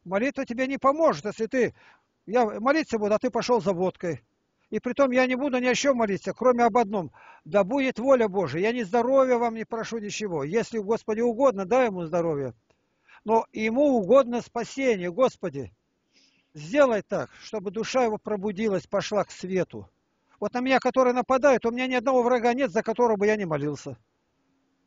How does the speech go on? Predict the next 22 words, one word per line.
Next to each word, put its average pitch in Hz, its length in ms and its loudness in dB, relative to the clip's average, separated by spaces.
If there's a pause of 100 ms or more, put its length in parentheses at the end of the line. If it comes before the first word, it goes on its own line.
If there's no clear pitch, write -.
(640)
Мне 220 380 2 (600)
это 190 220 -2
дается 233 460 2
понять, 226 440 0
что - 260 -6 (220)
сегодня 240 500 0
последний 220 520 -6
день, 214 320 0 (240)
и 226 120 -10
все 269 280 -2
наше 220 360 -4
сегодняшнее, 220 720 -2
оно 226 120 -6
такое 277 520 0
мелкое, 247 640 0
такое 254 420 2
пустое, 254 840 0
даже 214 260 -4
говорить 226 380 -4
не 190 100 -10
о 151 100 -6
чем. 117 280 -16